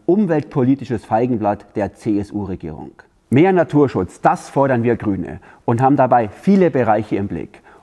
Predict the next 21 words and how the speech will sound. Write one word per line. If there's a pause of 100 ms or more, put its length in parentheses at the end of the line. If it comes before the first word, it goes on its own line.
Unsere
Naturschutzgebiete, (160)
den
dritten
Nationalpark (240)
und
mehr
Naturschutzforschung. (580)
Und
den
Kampf
für
das
Überleben (200)
jeder
einzelnen
bedrohten
Art
in
unserem
Land.